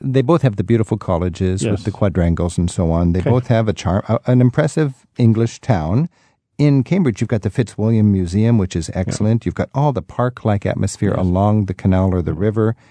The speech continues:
Speaker 1: an opportunity to punt on the Cam.
Speaker 2: And
Speaker 1: You've got
Speaker 2: s-
Speaker 1: the Wren Library, Trinity
Speaker 2: Yeah.
Speaker 1: College, a lot of very
Speaker 2: Yeah,
Speaker 1: famous
Speaker 2: the,
Speaker 1: places.
Speaker 2: and the chapels are seriously wonderful.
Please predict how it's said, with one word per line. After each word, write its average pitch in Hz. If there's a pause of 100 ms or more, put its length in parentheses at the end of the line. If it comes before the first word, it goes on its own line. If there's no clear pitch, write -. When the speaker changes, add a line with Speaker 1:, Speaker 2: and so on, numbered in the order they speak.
Speaker 1:
an 95
opportunity 101
to 92
punt 110
on 95
the 90
Cam. 92 (300)
Speaker 2:
And 113
Speaker 1:
You've 98
got 117
Speaker 2:
s- -
Speaker 1:
the 110
Wren 123
Library, 117 (120)
Trinity 120
Speaker 2:
Yeah. -
Speaker 1:
College, 101
a -
lot 139
of 95
very 135
Speaker 2:
Yeah, -
Speaker 1:
famous 120
Speaker 2:
the, 107
Speaker 1:
places. 123
Speaker 2:
and 127 (120)
the 127
chapels 110
are 110
seriously 98
wonderful. 92